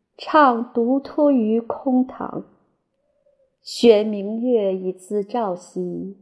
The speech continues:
促清夜于洞房。圆雅琴以变调兮，奏愁思之不可长。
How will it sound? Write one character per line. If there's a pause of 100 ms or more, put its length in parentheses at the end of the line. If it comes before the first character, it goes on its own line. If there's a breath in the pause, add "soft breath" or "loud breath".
(520)
促
清
夜
于
洞 (140)
房。 (960)
圆
雅
琴
以
变
调
兮， (480)
奏
愁
思
之
不
可
长。